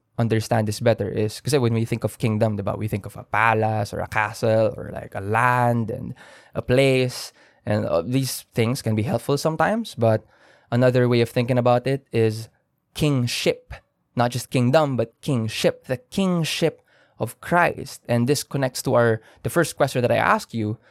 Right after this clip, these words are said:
which is, can you say that Christ is the king of your life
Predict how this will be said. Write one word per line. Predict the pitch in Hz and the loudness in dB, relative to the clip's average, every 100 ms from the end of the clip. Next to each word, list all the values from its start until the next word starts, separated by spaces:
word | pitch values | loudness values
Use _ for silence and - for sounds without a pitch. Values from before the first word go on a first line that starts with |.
| _ _ - | _ _ -2
which | 123 - | -2 2
is, | 151 143 131 123 - - - - - - | 2 4 2 -6 -10 -12 -14 -18 -20 -6
can | 131 143 | -2 0
you | 165 | 0
say | - 196 233 | 2 2 4
that | 214 214 | 2 -2
Christ | - 196 214 226 - - | -2 2 2 2 -2 0
is | 208 220 214 185 - - | 2 4 2 -4 -10 -4
the | 185 | -2
king | 180 247 233 220 | 0 0 2 0
of | 196 | 2
your | 214 | 2
life | 208 240 135 - - - - | 2 0 -2 -4 -12 -20 -20